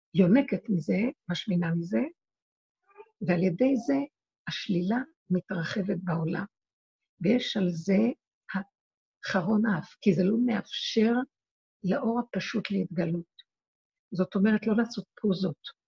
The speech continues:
מבקשים מאיתנו, "שבו". האור של הגאולה,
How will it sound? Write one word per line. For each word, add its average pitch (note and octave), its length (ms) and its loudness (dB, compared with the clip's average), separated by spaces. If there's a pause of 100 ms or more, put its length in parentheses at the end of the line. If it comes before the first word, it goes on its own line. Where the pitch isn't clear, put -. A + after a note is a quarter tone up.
(480)
מבקשים G3 480 -2
מאיתנו, G3 420 -2
"שבו". F#3 340 -2 (960)
האור C#4 540 -2
של F#3 280 -2
הגאולה, E3+ 500 -2